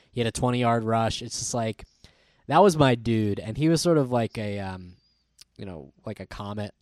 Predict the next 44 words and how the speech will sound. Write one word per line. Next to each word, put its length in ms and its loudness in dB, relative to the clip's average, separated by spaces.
like, 320 -14
sort 200 -12
of 60 -12
flash 520 -10
in 80 -12
the 80 -12
night 240 -10
sky 440 -8
and 180 -6
then 120 -6
sort 240 -4
of 240 -4
disappears. 840 -4
He's 220 4
obviously 360 6
still 200 0
out 200 0
there, 220 0
but, 380 -4
um, 360 -8
I 120 2
don't 80 2
know. 120 2
I 140 4
have 200 4
very 240 2
fond 360 -2
memories 400 -4
of 100 -8
Alfred 300 -8
Morris 340 -8
just, 300 -10
like, 300 -12
carrying 460 -12
the 100 -10
rock, 520 -10
and 180 -10
so 140 -4
to 80 -8
see 200 -6
him, 180 -8
obviously, 480 2
it 80 -8
was, 160 -6